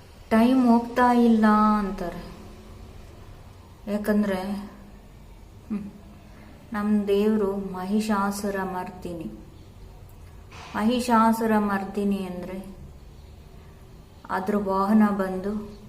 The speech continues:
ಎಮ್ಮೆ. ಅದೇ ಥರ ನಾವು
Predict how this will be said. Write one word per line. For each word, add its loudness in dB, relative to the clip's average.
ಎಮ್ಮೆ. -10
ಅದೇ -2
ಥರ -6
ನಾವು -8